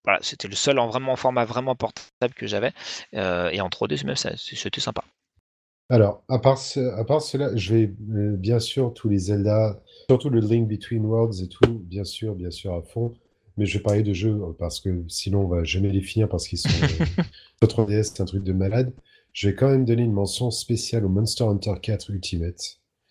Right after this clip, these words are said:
Speaker 2: Parce
Speaker 1: Ouais.
Speaker 2: que moi, j'ai passé énormément de temps sur ce jeu, alors que je n'aimais même pas Monster Hunter au départ.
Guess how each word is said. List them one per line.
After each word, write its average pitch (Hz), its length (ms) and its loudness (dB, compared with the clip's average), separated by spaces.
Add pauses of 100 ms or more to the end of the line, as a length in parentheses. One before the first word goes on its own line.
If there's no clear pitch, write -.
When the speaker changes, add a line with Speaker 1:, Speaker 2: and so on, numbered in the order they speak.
(380)
Speaker 2:
Parce 139 220 4
Speaker 1:
Ouais. - 100 -2
Speaker 2:
que 104 60 2
moi, 117 360 4
j'ai 98 300 -2
passé - 580 -4
énormément 95 460 0
de 92 100 -2
temps 101 220 -2
sur - 180 -2
ce - 160 -4
jeu, 101 240 0
alors 95 220 0
que - 100 -2
je 87 140 0
n'aimais 90 220 4
même 113 220 4
pas 120 120 2
Monster 104 320 0
Hunter 98 260 -2
au 104 100 0
départ. 85 380 -6